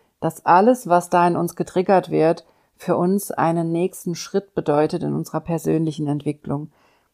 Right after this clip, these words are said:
Denn durch diese Trigger, durch dieses Aussetzen von uns selbst in unangenehmen Situationen, durch das Durchgehen, durch diesen Morast,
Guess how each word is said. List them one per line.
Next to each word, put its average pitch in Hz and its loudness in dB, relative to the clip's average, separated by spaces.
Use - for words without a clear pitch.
Denn 165 0
durch 220 2
diese 190 -2
Trigger, 165 0
durch 175 0
dieses 170 -6
Aussetzen 165 2
von 160 -4
uns 156 -6
selbst 160 -2
in 175 -2
unangenehmen 165 0
Situationen, 156 -4
durch 156 -4
das 156 -6
Durchgehen, 208 4
durch 165 0
diesen 165 -2
Morast, 170 0